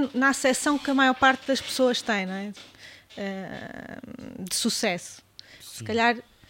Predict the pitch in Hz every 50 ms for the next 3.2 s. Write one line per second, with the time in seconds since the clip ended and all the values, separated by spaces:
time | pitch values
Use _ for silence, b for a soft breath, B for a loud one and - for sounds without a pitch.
0 | b b b b b _ _ _ - - - _ _ - _ _ _ _ _ -
1 | - - - - 208 220 214 - - 220 233 233 226 220 220 185 214 - - -
2 | 202 180 170 170 160 - _ _ _ _ _ _ _ _ _ _ - - - -
3 | _ - -